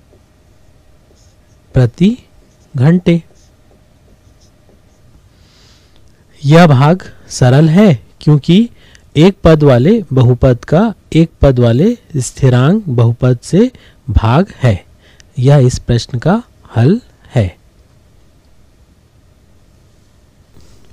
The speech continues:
प्रश्न दो, यदि किसी आयत का क्षेत्रफल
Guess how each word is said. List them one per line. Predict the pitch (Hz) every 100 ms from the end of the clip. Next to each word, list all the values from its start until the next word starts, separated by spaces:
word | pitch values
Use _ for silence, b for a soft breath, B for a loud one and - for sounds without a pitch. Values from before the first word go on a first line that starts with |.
| _
प्रश्न | 139 156 - 143 127
दो, | 117 165 - _ _ _
यदि | 127 147 151 196
किसी | 180 156 175 185 -
आयत | 135 131 135 160
का | - 147 151 214 b b b
क्षेत्रफल | - 147 131 131 - 135 156